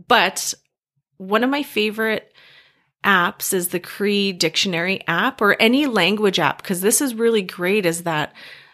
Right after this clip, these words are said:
uh, language revitalization is coming in the form of, in,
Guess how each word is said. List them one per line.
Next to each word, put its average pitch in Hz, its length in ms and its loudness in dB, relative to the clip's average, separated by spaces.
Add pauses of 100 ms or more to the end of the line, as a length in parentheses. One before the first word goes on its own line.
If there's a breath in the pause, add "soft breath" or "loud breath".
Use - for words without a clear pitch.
uh, 160 420 -4 (460)
language 202 500 2
revitalization 175 960 2
is 156 160 -2
coming 175 360 -2
in 156 80 -2
the 165 60 -4
form 165 400 -8
of, - 220 -8
in, 160 320 -8